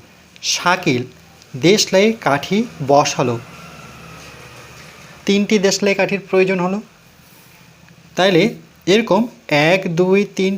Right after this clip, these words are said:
চারটি ত্রিভুজ, এক, দুই, তিন, চার, চারটি ত্রিভুজের জন্য মোট দেশলাই কাঠি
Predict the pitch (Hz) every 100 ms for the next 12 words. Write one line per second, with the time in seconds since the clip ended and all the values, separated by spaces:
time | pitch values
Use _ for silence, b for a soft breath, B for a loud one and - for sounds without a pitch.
0 | - 190 180 - 220 220 202 202 240 -
1 | - _ _ - 135 139 165 185 160 139
2 | 143 165 175 202 196 190 135 113 b b
3 | b b _ - 165 160 165 - - 240
4 | - 233 233 226 226 202 196 160 131 120
5 | - _ _ _ 160 165 214 156 - -
6 | _ _ - 151 190 - 214 220 170 139
7 | -